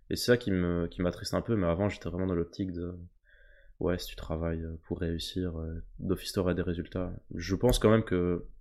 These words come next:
dans la plupart du temps, tu vois, si tu travailles un minimum, tu vois, t'as, t'auras quand même des résultats, mais, et putain, ça m'a fait dur, quoi, dur à, quand, ça m'a fait dur au cœur quand même quand j'ai entendu, ouais, j'ai réussi qu'un seul examen, je me suis dit, mais putain, il,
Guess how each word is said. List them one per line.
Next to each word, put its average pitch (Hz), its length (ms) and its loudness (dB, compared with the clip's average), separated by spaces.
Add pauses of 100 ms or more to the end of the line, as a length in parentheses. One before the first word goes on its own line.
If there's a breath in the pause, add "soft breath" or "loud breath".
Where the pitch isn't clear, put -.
(720)
dans 87 160 6
la 80 100 10
plupart 82 300 4
du 85 100 -4
temps, 110 180 4
tu - 140 -6
vois, 92 220 0 (240)
si - 160 -6
tu - 100 -12
travailles 87 320 2
un 87 80 2
minimum, 87 380 2
tu - 140 -4
vois, 87 420 -4
t'as, 82 300 -8 (500 soft breath)
t'auras 85 200 -2
quand 90 100 -4
même 87 140 0
des 87 60 2
résultats, 85 460 -4
mais, 82 120 -6 (960 soft breath)
et 92 80 -2
putain, 98 260 0
ça 92 140 4
m'a 90 80 4
fait 90 180 2
dur, 110 240 2
quoi, - 200 -4
dur 95 240 2
à, 87 280 2
quand, - 180 -4
ça - 140 -2
m'a 90 80 4
fait 95 140 0
dur 131 160 2
au 135 80 8
cœur 139 280 0
quand 107 120 -2
même 107 160 2
quand 98 120 0
j'ai 92 120 0
entendu, 90 260 0
ouais, 104 160 0
j'ai 90 80 -2
réussi 85 240 -4
qu'un - 100 -2
seul 92 180 -2
examen, 87 300 -2
je 95 60 -10
me 90 40 -12
suis - 120 -16
dit, - 120 -16
mais 90 80 -8
putain, - 360 -10 (240)
il, - 220 -12